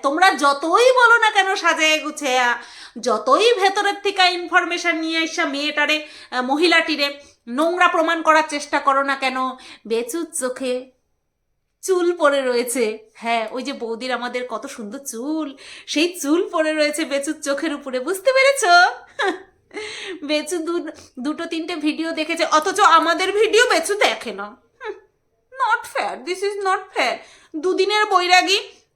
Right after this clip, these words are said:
বৌদি দুদিন হলো চ্যানেল খুলেছে, আর বৌদি দুটো তিনটে ভিডিও ছেড়েছে, দুটো তিনটে ভিডিওই দেখেছে বেচু।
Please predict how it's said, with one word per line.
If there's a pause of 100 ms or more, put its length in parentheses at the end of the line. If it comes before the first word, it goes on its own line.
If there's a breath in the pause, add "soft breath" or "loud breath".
বৌদি
দুদিন
হলো
চ্যানেল
খুলেছে,
আর
বৌদি
দুটো
তিনটে
ভিডিও
ছেড়েছে,
দুটো
তিনটে
ভিডিওই
দেখেছে
বেচু।